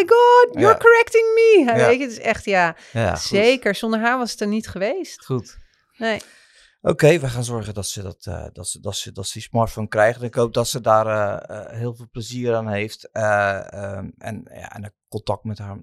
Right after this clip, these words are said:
Speaker 2: met de mensen in de Oekraïne kan onderhouden natuurlijk. Dat is in deze
Speaker 1: Ja.
Speaker 2: natuurlijk wel een extra,
Speaker 1: Ja.
Speaker 2: een extra plusje.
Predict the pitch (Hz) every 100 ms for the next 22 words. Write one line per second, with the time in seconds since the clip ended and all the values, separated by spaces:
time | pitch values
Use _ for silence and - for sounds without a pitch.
0 | _ - 101 104 104 107 107 - - 104
1 | 110 113 117 101 90 95 90 90 87 101
2 | 107 98 98 95 95 104 214 247 240 107
3 | 104 104 - - 123 104 98 - 113 -
4 | 110 110 107 143